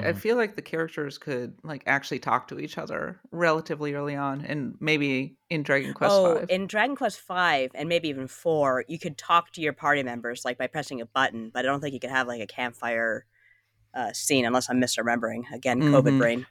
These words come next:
Speaker 2: Yeah, there's, there are a lot of games like BioWare and stuff like that where you can talk to your party members and have, like, interactions between your character and another character,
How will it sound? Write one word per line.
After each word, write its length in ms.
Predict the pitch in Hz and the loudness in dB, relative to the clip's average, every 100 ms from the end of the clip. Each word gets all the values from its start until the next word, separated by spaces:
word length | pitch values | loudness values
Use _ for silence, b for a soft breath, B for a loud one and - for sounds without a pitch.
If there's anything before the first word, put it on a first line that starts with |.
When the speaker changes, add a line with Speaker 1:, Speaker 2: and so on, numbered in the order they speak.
| _ _ _ | _ _ _
Speaker 2:
Yeah, 360 | 208 135 120 101 | -6 2 4 6
there's, 200 | 110 127 - - | 4 0 -4 -2
there 120 | 143 | 2
are 40 | 151 | 4
a 60 | |
lot 200 | 156 180 | 6 6
of 100 | 139 | 4
games 480 | 92 92 95 90 80 | 4 4 4 2 0
like 240 | 78 76 | -2 0
BioWare 480 | 76 76 76 78 76 | 0 2 2 2 0
and 140 | 78 78 | -2 -2
stuff 220 | - - | -2 -2
like 140 | 85 | -2
that 240 | 87 80 64 | 0 0 0
where 100 | 85 | -2
you 200 | 82 80 | -2 -4
can 380 | 101 80 78 - _ _ _ _ - | -4 -2 -4 -10 _ _ _ _ -14
talk 500 | - 110 101 - - | -2 2 2 0 -12
to 240 | - 104 98 | -4 0 0
your 240 | 95 95 | 4 2
party 360 | 92 101 98 101 | 2 0 2 2
members 520 | 107 113 120 120 107 | 2 2 4 2 0
and 100 | 87 | -4
have, 320 | 98 90 80 | -2 -2 0
like, 260 | 87 82 - | 0 0 0
interactions 640 | 87 87 85 85 98 90 | -4 0 0 0 -2 -4
between 400 | 92 - 92 87 | -6 -6 -2 -2
your 220 | 85 85 | 0 0
character 640 | 82 90 82 80 90 85 80 | 0 0 2 0 0 0 0
and 380 | 78 82 73 - | 0 0 -2 -6
another 340 | 78 69 87 | -4 -4 -4
character, 600 | 80 101 104 107 123 127 | -2 0 0 2 0 0